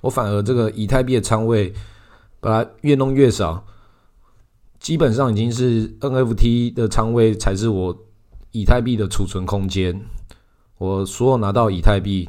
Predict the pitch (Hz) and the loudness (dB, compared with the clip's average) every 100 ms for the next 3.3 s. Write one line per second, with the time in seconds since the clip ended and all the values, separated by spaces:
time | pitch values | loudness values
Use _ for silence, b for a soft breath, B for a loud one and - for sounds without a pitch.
0 | - 104 101 98 87 107 107 101 101 95 | -6 -4 -2 -4 -4 -4 -2 -2 -2 0
1 | 98 92 85 92 82 80 - b b b | 0 0 -2 -2 -2 -4 -10 b b b
2 | b - 101 95 95 - 135 123 104 101 | b -10 -4 -2 -2 0 2 2 2 2
3 | 110 95 104 | 2 0 -8